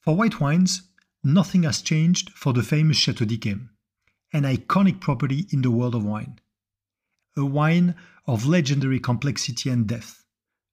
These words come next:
a wine of dreams and poetry, liquid light in the words of author Frederick Dahl. And hundred and fifty years later,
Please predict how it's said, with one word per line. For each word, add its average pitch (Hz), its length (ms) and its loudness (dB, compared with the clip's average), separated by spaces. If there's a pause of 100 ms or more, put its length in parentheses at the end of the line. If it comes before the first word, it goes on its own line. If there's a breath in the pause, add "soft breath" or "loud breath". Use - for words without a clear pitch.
a 147 40 -2
wine 143 280 2
of 123 200 0
dreams 127 540 0
and 107 160 -2
poetry, 127 480 -4 (640)
liquid 170 420 2
light 113 500 -6
in 135 120 -2
the 139 80 2
words 139 280 0
of 120 160 -2
author 131 280 -2
Frederick 123 440 -4
Dahl. 107 320 -10 (800)
And 120 120 -2
hundred 180 380 2
and 139 120 0
fifty - 300 -2
years 135 240 0
later, 123 400 -2